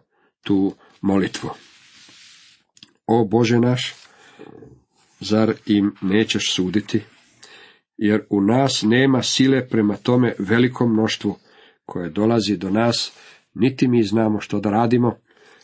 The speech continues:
nego su nam oči uprte u te.” Svi su Judejci stajali pred Jahvom, s malom djecom, sa ženama i sinovima.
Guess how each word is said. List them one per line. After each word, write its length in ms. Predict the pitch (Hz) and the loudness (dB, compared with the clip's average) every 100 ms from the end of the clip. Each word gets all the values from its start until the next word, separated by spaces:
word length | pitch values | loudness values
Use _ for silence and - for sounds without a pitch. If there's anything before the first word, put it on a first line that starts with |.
| _ _ | _ _
nego 440 | 85 95 139 175 185 | -4 0 2 2 0
su 200 | - 127 | 0 -2
nam 180 | 110 98 | 0 -2
oči 320 | - 113 - 110 | -4 -4 -4 -6
uprte 480 | 95 95 - - 87 | -8 -8 -10 -8 -8
u 160 | 90 | -8
te.” 140 | - - - _ _ _ _ _ _ _ _ - _ - _ - | -10 -18 -20 _ _ _ _ _ _ _ _ -20 _ -20 _ -10
Svi 240 | - 170 | -2 0
su 180 | 170 165 | 2 2
Judejci 500 | 151 135 135 127 - | 4 2 0 0 -4
stajali 500 | - 120 120 113 107 | -2 0 2 2 0
pred 180 | 101 98 | 0 0
Jahvom, 340 | 110 - - - _ _ _ _ - | 0 -2 -14 -16 _ _ _ _ -14
s 120 | - | -6
malom 360 | 90 98 95 92 | -2 -2 -2 0
djecom, 460 | 110 120 131 107 - _ - _ _ | 0 2 0 0 -4 _ -20 _ _
sa 180 | - - | -16 -12
ženama 540 | 78 92 101 101 101 87 | -4 0 2 2 0 -2
i 80 | - | -4
sinovima. 540 | - 85 78 73 69 | -4 -6 -8 -10 -14